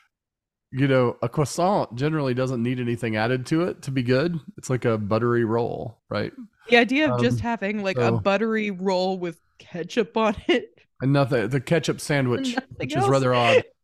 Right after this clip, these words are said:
Speaker 1: I would kinda
Speaker 2: Yeah.
Speaker 1: wanna have something else. Now, if they took the croissant and threw inside it, like, some sausage and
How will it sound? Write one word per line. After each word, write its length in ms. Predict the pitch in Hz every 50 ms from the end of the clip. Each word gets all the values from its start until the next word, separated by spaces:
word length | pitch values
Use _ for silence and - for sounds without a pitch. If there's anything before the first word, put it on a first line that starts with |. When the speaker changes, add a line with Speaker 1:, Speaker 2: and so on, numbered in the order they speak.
| _ _ _ _ _ _
Speaker 1:
I 100 | - 143
would 120 | 151 151 -
kinda 200 | - 302 285 247
Speaker 2:
Yeah. 60 | 180
Speaker 1:
wanna 160 | 175 170 156
have 200 | 160 165 160 143
something 380 | - - 170 156 - - 147 151
else. 360 | 160 156 131 113 - - - -
Now, 220 | 165 151 151 131
if 100 | 139 135
they 120 | 147 156 151
took 200 | - 214 208 -
the 80 | 175
croissant 560 | - - 147 127 - - 131 127 127 139 - - - - - - - - -
and 180 | 131 135 127 117
threw 220 | 147 165 165 156
inside 460 | 143 135 127 - - 147 165 175 147
it, 200 | 127 113 - - _ _ _ _ _ _ _ _ -
like, 220 | 131 135 127 -
some 240 | - - 131 104 95
sausage 760 | - - - 160 160 165 165 139 - 131 117 107 107 104 -
and 260 | 117 98 90 90 -